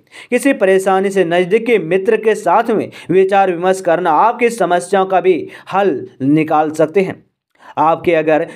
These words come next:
कोई नया काम शुरू किया है तो अभी रुकावटें भी बनी रहेंगी, परंतु हिम्मत ना हारे, जल्द ही परिस्थितियां अनुकूल हो जाएंगी।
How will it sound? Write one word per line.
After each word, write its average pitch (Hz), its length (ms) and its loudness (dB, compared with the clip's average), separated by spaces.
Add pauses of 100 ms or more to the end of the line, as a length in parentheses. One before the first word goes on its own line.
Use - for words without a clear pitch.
कोई 180 220 2
नया 160 320 0
काम 160 280 -2
शुरू 160 300 2
किया 160 260 0
है 190 240 0
तो 165 320 -4 (120)
अभी 175 520 0
रुकावटें 208 600 2
भी 196 100 2
बनी 151 320 0
रहेंगी, 156 400 -2 (360)
परंतु 262 300 2
हिम्मत 196 440 0
ना 165 220 0
हारे, 190 340 0 (200)
जल्द 185 300 0
ही 240 120 0
परिस्थितियां 190 600 0
अनुकूल 170 360 0
हो 160 160 2
जाएंगी। 147 460 0